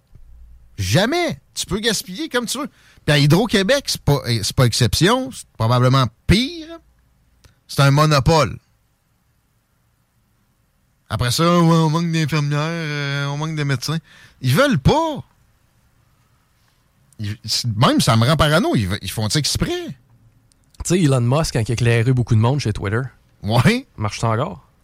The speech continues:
Speaker 1: Et ça marche mieux.
Speaker 2: Bon.
Speaker 1: Puis après ça, tout le monde a clairé, tout le monde, euh, t-, t-, euh, le même pourcentage de son staff, là.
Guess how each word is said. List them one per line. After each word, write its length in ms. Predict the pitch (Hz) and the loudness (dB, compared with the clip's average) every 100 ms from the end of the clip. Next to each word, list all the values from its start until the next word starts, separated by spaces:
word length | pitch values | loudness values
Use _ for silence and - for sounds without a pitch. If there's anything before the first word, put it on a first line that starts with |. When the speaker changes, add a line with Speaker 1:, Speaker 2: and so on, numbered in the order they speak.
| - | -6
Speaker 1:
Et 100 | 123 | -2
ça 120 | 104 | 0
marche 180 | 208 - | 0 2
mieux. 240 | 180 131 - _ | 2 2 -6 _
Speaker 2:
Bon. 120 | - 104 - _ | -10 -10 -12 _
Speaker 1:
Puis 120 | 131 | 2
après 180 | 131 135 | 4 2
ça, 140 | 175 | 2
tout 240 | 147 - 165 | -2 0 2
le 80 | |
monde 200 | 151 180 | 4 4
a 100 | 151 - | 4 2
clairé, 480 | 147 135 127 156 | 2 4 4 2
tout 120 | 151 143 | 2 2
le 40 | |
monde, 240 | 139 156 - | 4 0 -4
euh, 260 | 113 110 | -8 -10
t-, 180 | 123 147 | -6 -6
t-, 180 | 127 120 127 | -4 -8 -4
euh, 260 | 123 120 120 | -2 0 2
le 120 | 120 | 2
même 160 | 139 165 | 4 6
pourcentage 420 | 147 151 131 151 | 4 4 2 4
de 60 | 143 | 4
son 180 | 127 113 | 2 2
staff, 280 | 165 226 | 0 -2
là. 80 | 294 | -6